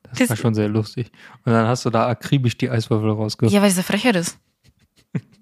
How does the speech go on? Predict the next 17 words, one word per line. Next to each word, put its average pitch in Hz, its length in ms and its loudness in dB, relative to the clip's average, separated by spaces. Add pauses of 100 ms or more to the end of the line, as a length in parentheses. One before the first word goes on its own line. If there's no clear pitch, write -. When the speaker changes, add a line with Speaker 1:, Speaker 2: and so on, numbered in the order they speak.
(560)
Speaker 2:
Also, 202 160 0
der 196 80 0
hat's 185 120 -4
mir 196 60 0
jetzt 175 80 -4
nur 196 140 4
übersehen 226 260 4
und 185 200 -2
der 196 100 2
hat 196 80 2
sagen, 196 160 0
was 185 100 -2
will 226 60 2
denn 226 100 6
der 175 60 0
Scheiß? 165 280 -4
Speaker 1:
Seitdem 120 320 0